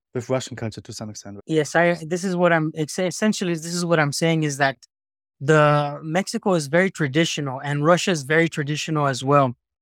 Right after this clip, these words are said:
Speaker 2: And those type of societies are a dying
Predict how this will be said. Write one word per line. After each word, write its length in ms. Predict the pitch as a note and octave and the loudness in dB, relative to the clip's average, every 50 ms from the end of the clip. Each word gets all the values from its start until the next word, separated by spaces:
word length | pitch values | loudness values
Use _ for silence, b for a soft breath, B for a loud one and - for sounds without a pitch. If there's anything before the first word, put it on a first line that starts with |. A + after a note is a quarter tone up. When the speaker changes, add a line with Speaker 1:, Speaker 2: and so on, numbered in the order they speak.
| _ _ _ _ | _ _ _ _
Speaker 2:
And 360 | - D3+ D#3 D#3 D#3 D3+ C#3 | 2 4 4 4 2 0 -2
those 320 | D3 C#3+ C3+ F3 G3 - - | -6 0 2 2 2 2 0
type 200 | - G#3 F#3+ - | -2 -2 0 0
of 100 | F3+ - | -4 -2
societies 800 | - D#3+ D3 - - F3+ E3 F3+ G3+ G#3 F#3 D#3 D#3 D3 C3+ C3+ | -2 -4 -4 -2 2 4 4 4 4 2 -2 -4 -6 -6 -2 -2
are 400 | C#3 C#3 C3+ C3 C3 C3 C3 C3+ - | 0 0 0 -2 -4 -6 -8 -10 -8
a 120 | D3+ D3 | -8 -6
dying 460 | C#3 - D#3+ E3 F3+ F3 E3+ E3 D3+ | 2 4 4 4 4 2 -2 -4 -8